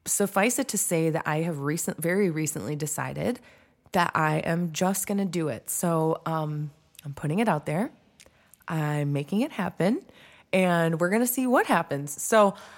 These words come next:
I hope that you will find along this ride some enjoyable content. I hope that you get some laughter out of it or some life lessons or just some levity to your day.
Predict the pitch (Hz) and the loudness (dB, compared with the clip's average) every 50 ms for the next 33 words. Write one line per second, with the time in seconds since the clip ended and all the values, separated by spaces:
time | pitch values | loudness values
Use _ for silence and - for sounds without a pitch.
0 | - - 180 170 160 175 170 185 220 220 - - - 165 156 165 156 151 147 147 | -4 0 0 2 4 4 4 4 4 2 -2 -4 -4 -2 -2 0 0 2 2 2
1 | 143 139 - - - - - - - - _ _ - _ _ _ _ _ - 151 | 0 0 -2 -4 -8 -10 -10 -14 -18 -20 _ _ -20 _ _ _ _ _ -8 -6
2 | 143 147 147 147 151 147 143 - - 147 139 143 147 156 170 175 160 156 156 151 | -4 -2 -2 0 0 0 0 -2 -2 -2 -2 0 0 0 0 0 0 0 0 2
3 | 165 180 190 196 190 190 - - 165 156 151 151 143 147 156 160 160 - - - | 2 2 2 2 0 0 -2 -2 -2 0 0 0 0 0 0 -2 -4 -8 -12 -8
4 | - - - 165 156 151 151 151 156 151 147 151 156 151 151 - 156 143 143 143 | -6 -4 -2 -2 0 0 -2 -2 -2 -2 -2 -2 -2 -4 -4 -4 -2 -2 -2 -2
5 | - 143 143 - - 147 139 139 - - - 147 147 139 151 139 135 - - - | -2 -4 -4 -4 -2 -4 -4 -4 -4 -4 -6 -6 -4 -4 -4 -6 -6 -6 -6 -6
6 | 147 135 135 139 139 - - - - - - 196 160 156 139 143 147 147 - - | -6 -4 -6 -8 -10 -12 -16 -20 -20 -16 -10 -6 -2 0 0 0 0 -2 -2 -2
7 | 160 147 147 151 - 151 151 156 151 156 156 156 156 147 - - - 143 143 147 | 0 0 0 0 0 0 0 0 0 0 0 0 0 -2 -2 -4 -4 -2 -2 -2
8 | 156 151 147 160 165 - 151 143 139 147 - - 156 156 156 160 - - 160 156 | 0 0 0 0 0 -2 -2 -2 -2 -2 -2 -2 0 0 0 -2 -2 -2 -2 -2
9 | 151 151 147 - 160 - - 151 143 143 143 143 139 143 151 160 170 196 214 262 | 0 -2 -2 -2 -4 -4 -2 -2 -2 -2 -2 0 0 0 0 0 0 2 2 0
10 | 247 - - - - - - - - 196 190 175 165 165 156 147 156 151 156 160 | 0 -2 -8 -16 -16 -16 -12 -6 -2 0 2 2 2 0 0 0 0 2 2 2
11 | 170 180 185 180 | 0 0 -2 -4